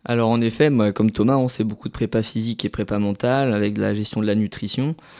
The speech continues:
Et, euh, bah, faire du karting, c'est, c'est, c'est bon à prendre aussi, hein, ça rend, bon, c'est pas de la course automobile, mais ça reste du pilotage.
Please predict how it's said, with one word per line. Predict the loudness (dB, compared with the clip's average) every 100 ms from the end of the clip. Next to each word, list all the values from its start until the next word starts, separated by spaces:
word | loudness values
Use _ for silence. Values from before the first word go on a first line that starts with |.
| -20 -20 -4
Et, | 0 2
euh, | 2 2 0 0 0
bah, | -2
faire | 0 2
du | 0
karting, | 0 -4 0 -2
c'est, | -2 0 0 0
c'est, | -2 -2 -2 -2
c'est | -4 -4
bon | 0 0
à |
prendre | 0 0 0
aussi, | 0 0
hein, | 0 -2
ça | -2
rend, | 0 0 -4 -14 -20 -20 -20 -2
bon, | -2
c'est | 0 2
pas | 2
de | 2
la |
course | 0 -2 -4
automobile, | 0 2 2 2 2
mais | 2 2
ça | 0 0
reste | 0 -2
du | -4
pilotage. | 0 2 4 2 0